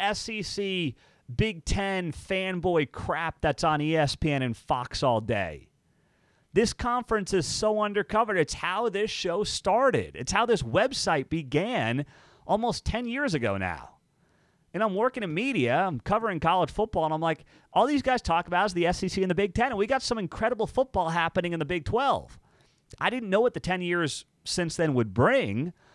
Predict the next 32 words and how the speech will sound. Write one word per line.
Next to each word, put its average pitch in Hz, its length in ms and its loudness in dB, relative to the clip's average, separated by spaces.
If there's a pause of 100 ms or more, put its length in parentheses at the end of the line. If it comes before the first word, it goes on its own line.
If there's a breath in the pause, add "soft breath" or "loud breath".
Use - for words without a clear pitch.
(280 soft breath)
Obviously, 180 560 0
it's 156 80 -2
become 165 680 0 (460 soft breath)
the 135 120 4
largest 170 760 4 (340)
Big 160 240 2
twelve 156 300 2
media 160 320 0
outlet 147 400 2 (160)
that 123 220 2
exists, 123 720 0 (540 soft breath)
um, 110 540 4 (520)
you 139 100 2
know, 123 180 4
with 123 320 -2 (240)
millions 180 500 0
of 170 100 2
you 156 440 2
consuming 165 500 0
our 139 120 4
content 156 580 -2
on 135 100 2
a - 20 -2
monthly 120 320 0
basis. 165 540 2
We're 123 120 -2
grateful 143 520 -6
to 165 80 -4
you 180 160 -4
for 180 160 -4
that. 175 340 0 (720 soft breath)
Uh, 71 420 -10